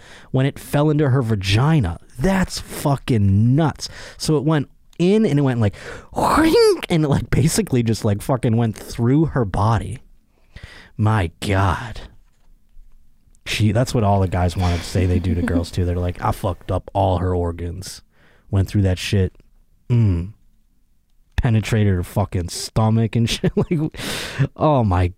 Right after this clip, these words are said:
God, though, that's crazy. Unfortunately, Kelly lacked the ability to close her vagina on time, the medical examiner said. What a th-, you ever think <laughs> when you were going to medical examiner school that you'd have to determine that someday?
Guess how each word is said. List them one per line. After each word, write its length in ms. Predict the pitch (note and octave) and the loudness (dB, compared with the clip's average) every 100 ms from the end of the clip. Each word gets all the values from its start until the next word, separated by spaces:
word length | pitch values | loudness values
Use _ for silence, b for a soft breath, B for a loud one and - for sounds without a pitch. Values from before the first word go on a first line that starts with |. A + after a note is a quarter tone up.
| _ | _
God, 420 | E3+ F3+ E3+ B2 | 0 2 2 2
though, 120 | G2 F#2+ | 2 2
that's 240 | C3+ - | 0 -2
crazy. 1200 | - - F#3+ F#3 F#3 F#3 G3+ G#3+ F#3 G2+ F2+ F2 - - _ b b - | -6 -2 2 4 4 4 4 4 2 0 -4 -6 -12 -20 _ b b 0
Unfortunately, 640 | C3 - A3 - E3 D3 | 0 2 2 2 2 2
Kelly 300 | - D#3 E3 | 2 2 2
lacked 320 | A2+ C3 D3 | 2 0 2
the 80 | C#3 | 0
ability 360 | G#2+ C3 C3 A2 | 0 0 2 0
to 80 | G2+ | 0
close 320 | - C3 C3 | 0 0 0
her 80 | C#3+ | 0
vagina 460 | C3 G#2 G2+ F#2+ | 0 0 2 2
on 240 | F2+ F#2 F#2 | 2 0 0
time, 260 | G#2+ G2+ | 0 2
the 80 | G2 | 2
medical 380 | G2+ G2+ - G#2 | 2 0 0 -2
examiner 480 | F#2 A2 G#2+ G#2+ G2 | 0 0 2 0 0
said. 340 | - A2+ A#2+ - - B B B B - | 0 0 -2 -8 -20 B B B B -2
What 160 | F#3 | 0
a 40 | D#3+ | 0
th-, 180 | - B2+ | 0 2
you 80 | |
ever 140 | F3 F#3+ | 2 2
think 240 | - F4+ | 2 -2
<laughs> 400 | - - - - | -2 -10 -12 -6
when 120 | C3 C3+ | 0 2
you 80 | |
were 80 | C#3+ | 2
going 240 | C3+ D3 C3+ | 2 2 2
to 80 | |
medical 480 | G#2+ B2 C3 - C3+ | 2 0 0 0 0
examiner 500 | G#2 G2 A#2 C3+ C3 | 2 2 2 2 0
school 460 | - - C#3 C3+ C#3 | 0 0 2 4 2
that 180 | G#2 G#2 | 0 0
you'd 140 | G2 | 2
have 240 | A#2+ A#2 | 2 0
to 100 | - | -2
determine 520 | F#2 G2+ - C3 A#2 G2+ | -2 -2 0 0 2 2
that 260 | G#2+ - | 0 -2
someday? 420 | - B2+ C3+ C#3+ | -2 0 2 0